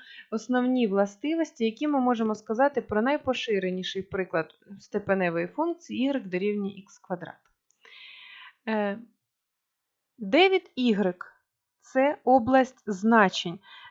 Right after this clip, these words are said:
Те, що зображено зараз на цьому слайді, буде обов'язково записується в конспект. Обов'язково. Тож, y,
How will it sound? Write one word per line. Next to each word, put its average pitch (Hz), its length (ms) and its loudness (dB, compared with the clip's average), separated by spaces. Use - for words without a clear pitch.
Те, 269 200 4
що 247 200 -2
зображено 214 540 4
зараз 202 320 4
на 190 120 0
цьому 196 320 0
слайді, 294 420 2
буде 220 300 2
обов'язково 202 840 2
записується 220 720 -4
в - 120 -16
конспект. - 600 -4
Обов'язково. 214 920 0
Тож, 180 380 0
y, 320 380 2